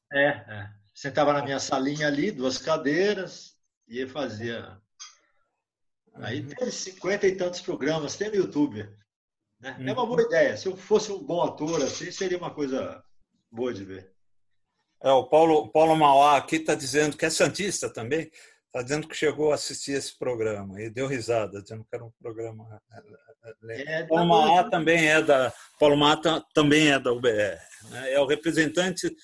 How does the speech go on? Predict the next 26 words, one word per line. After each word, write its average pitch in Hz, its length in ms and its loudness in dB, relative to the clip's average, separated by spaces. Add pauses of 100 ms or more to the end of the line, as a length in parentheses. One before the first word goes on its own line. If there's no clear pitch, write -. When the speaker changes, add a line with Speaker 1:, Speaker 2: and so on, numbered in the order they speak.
(220)
Speaker 2:
da 147 140 4
U 151 80 4
B 143 80 6
R 170 300 4
em 180 60 -4
Santos. - 600 -2 (460)
<laughs> - 640 -12 (680)
Então, - 240 -16 (580)
também 135 400 -4
viu, 120 600 -8
é, 95 920 -14
é. 95 200 -20 (560)
Agora, 233 340 4 (140)
é, 170 240 -2
eu 190 160 4
vi 233 380 -4 (420)
passar 190 460 2
uma 156 380 2
pergunta, 127 960 0
é, 110 260 -10 (160)
aí, 165 400 -4 (600)
é, 131 400 -2
que 156 180 -10
me 170 140 -6
deixou 170 380 0
curioso, 156 840 0